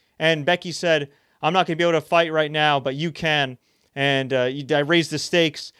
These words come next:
So she did a whole combination, a little locker code with the briefcase, opened it up,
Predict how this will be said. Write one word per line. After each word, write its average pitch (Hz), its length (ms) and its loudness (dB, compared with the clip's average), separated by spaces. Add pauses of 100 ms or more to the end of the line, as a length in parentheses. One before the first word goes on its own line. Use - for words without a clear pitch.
(120)
So 160 200 0
she 147 400 -4
did 151 220 0
a 170 100 4
whole 165 180 2
combination, 175 840 -2 (220)
a 127 60 -8
little 139 240 -2
locker 151 340 -2
code 156 460 -4 (220)
with 143 200 2
the 135 400 0 (120)
briefcase, 180 680 -2 (200)
opened 196 340 0
it 180 80 2
up, 185 240 0